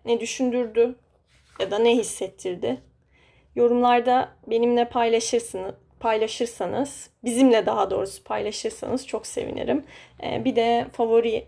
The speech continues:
e, fotoğrafınız hangisi oldu onu da söylerseniz merakla bekliyorum. Gecikme için kusura bakmayın. Bundan sonra daha aktif olmaya çalışacağım.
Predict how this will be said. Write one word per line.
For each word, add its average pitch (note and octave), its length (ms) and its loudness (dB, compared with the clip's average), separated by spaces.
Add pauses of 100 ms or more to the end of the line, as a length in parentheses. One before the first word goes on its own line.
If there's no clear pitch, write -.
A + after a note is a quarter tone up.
(120)
e, - 380 -10
fotoğrafınız G#3+ 800 -8
hangisi A3 400 -4
oldu F#3 460 -4
onu G#3 200 -4
da F#3+ 60 -6
söylerseniz G3 840 -4
merakla G4 460 -6
bekliyorum. - 500 -8 (4000)
Gecikme C#4 500 4
için C#4+ 240 0
kusura C4+ 400 0
bakmayın. B3 460 2
Bundan A3+ 260 0
sonra A#3 340 -2
daha A#3 180 0
aktif - 380 -6
olmaya G3+ 320 -4
çalışacağım. A#3 720 -2